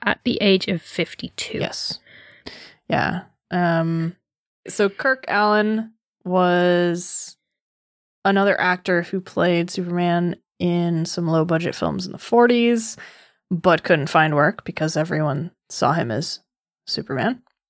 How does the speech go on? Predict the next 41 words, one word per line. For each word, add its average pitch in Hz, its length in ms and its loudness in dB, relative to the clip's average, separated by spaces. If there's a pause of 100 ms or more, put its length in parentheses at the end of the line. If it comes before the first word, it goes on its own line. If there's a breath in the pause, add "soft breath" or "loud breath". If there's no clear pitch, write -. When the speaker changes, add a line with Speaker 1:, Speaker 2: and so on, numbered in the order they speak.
Speaker 1:
Mm. - 240 2 (420 loud breath)
Speaker 2:
Um, 165 480 6
Speaker 1:
So 196 200 2
is 240 120 0
he 320 160 2
a 339 60 2
voice 262 400 2
actor - 440 -6
then? - 320 -10 (480)
Speaker 2:
says 220 220 -6
low-budget 262 520 2
serials. - 1160 -4 (640)
Oh, 247 100 4
maybe 269 360 4 (100)
it 175 140 0
was, 233 280 2
um, 202 680 2 (1300)
Speaker 1:
He, 240 360 -2 (180)
Kirk 247 240 0
Alyn 226 280 2
was 208 140 -4
an 196 60 -4
American 233 300 0
actor 202 200 -8
best 220 280 0
known 220 160 2
for - 40 -14
being 202 140 -2
the 190 60 -2
first 285 340 0
actor - 260 0
to 190 120 -10
play 190 200 -2
D 220 160 -2
C 277 200 -2
Comics - 360 -2
character - 360 -2
Superman 196 460 0
in 190 100 0
live 196 260 4
action 202 480 -2